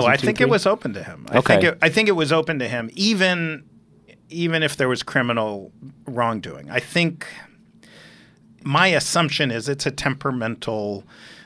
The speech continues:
Speaker 1: that
Speaker 2: 'Cause presumably you gotta give up control. You gotta, even if it's not, even if you're not a public company, you have to sort of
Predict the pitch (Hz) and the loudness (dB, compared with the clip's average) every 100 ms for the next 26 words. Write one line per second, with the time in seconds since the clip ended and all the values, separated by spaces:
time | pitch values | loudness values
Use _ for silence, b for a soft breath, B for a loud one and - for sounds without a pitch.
0 | B - 131 123 120 - - - 147 143 | B -2 4 4 2 -6 -12 -2 0 2
1 | 151 190 139 117 117 113 107 101 - 123 | 4 6 6 6 4 4 2 2 0 -2
2 | 254 135 82 95 113 104 127 143 131 123 | 2 2 2 4 4 4 4 6 4 2
3 | - 123 120 135 139 120 120 110 101 113 | 2 2 2 2 2 2 2 2 2 0
4 | 98 - 147 139 107 90 90 B B B | -2 -2 -2 0 2 2 -2 B B B
5 | B - 104 127 113 - 110 - 113 104 | B -2 2 2 2 0 -4 2 4 6
6 | 98 87 | 4 0